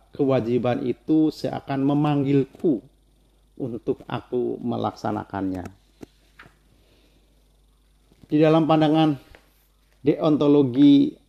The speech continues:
peraturan ini sampai-sampai kan mengatakan bahwa seandainya aku harus berbohong dan berbohong itu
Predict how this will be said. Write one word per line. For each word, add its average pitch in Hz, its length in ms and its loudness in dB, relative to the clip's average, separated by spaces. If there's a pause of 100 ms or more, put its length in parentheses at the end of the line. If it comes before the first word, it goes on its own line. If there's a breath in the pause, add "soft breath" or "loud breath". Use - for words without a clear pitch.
peraturan 147 480 -2
ini 127 480 -4 (1300)
sampai-sampai 147 1200 -2
kan 160 240 0
mengatakan 143 800 -4
bahwa - 400 -8 (1600)
seandainya 165 960 0 (240)
aku - 480 -6
harus 131 320 0
berbohong 107 880 -8 (2500)
dan 131 320 -2
berbohong 127 640 -2
itu 98 640 -6